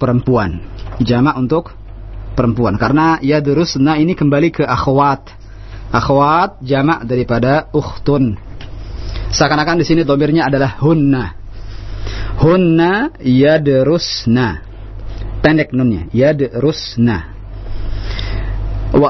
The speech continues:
akhwatuhu yadrusna fil madrasatil mutawassitati.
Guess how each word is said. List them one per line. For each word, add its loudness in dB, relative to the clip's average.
akhwatuhu 2
yadrusna 2
fil 0
madrasatil 0
mutawassitati. 0